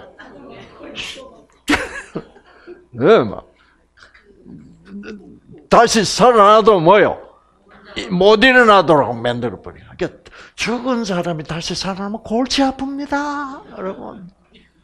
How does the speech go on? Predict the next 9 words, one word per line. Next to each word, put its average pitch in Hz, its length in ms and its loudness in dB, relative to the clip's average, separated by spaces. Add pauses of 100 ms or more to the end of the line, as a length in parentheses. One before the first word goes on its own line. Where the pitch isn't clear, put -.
(260)
재산 202 380 -4
분배 208 320 0
다 220 80 0
해놨는데, 226 920 -6 (880)
어? 160 160 -10 (340)
또 233 140 4
살아나가지고. - 1120 2 (580)
<laughs> - 800 -20
네. 120 240 -8